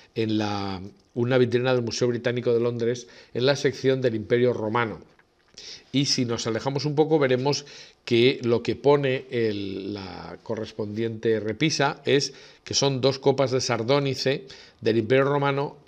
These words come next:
alrededor del año uno a cincuenta después de Cristo. ¿Por qué se sabe con tanta exactitud? Porque sabemos que este tipo de copas, que son, bueno,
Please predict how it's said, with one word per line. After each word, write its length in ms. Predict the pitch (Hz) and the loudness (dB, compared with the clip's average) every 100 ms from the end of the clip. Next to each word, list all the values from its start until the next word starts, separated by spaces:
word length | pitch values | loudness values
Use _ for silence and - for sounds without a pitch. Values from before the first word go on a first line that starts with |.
| _ - | _ 0
alrededor 460 | 117 120 120 139 | 2 4 6 6
del 120 | 139 | 4
año 280 | 131 131 131 135 | 4 2 0 2
uno 320 | 165 156 165 | 2 2 0
a 100 | 139 | -4
cincuenta 760 | - 123 113 139 135 127 147 147 135 | -6 -6 0 0 2 0 -2 -4 -4
después 400 | 120 - 127 110 | -4 0 -2 0
de 140 | 104 | -4
Cristo. 440 | 95 92 - - - _ _ - - - - _ - | -6 -10 -12 -20 -20 _ _ -20 -20 -20 -20 _ 0
¿Por 160 | 123 | 2
qué 120 | 131 | 2
se 120 | 151 170 | 2 4
sabe 260 | 175 170 | 6 6
con 220 | 156 143 135 | 4 0 0
tanta 260 | 147 147 | 2 2
exactitud? 580 | 139 - 127 139 143 156 | 2 2 0 0 0 -2
Porque 320 | 120 113 - 107 | -2 -4 -4 -2
sabemos 460 | 113 117 131 143 | 2 2 2 -2
que 80 | - | -2
este 180 | 123 120 | -2 -2
tipo 320 | 110 113 123 | -4 -2 0
de 100 | 117 | 0
copas, 440 | 113 147 139 143 - | 2 0 0 -4 -6
que 140 | 98 | -10
son, 260 | 113 113 110 - - _ _ - | -6 -8 -8 -18 -20 _ _ -8
bueno, 300 | 120 139 | -2 -2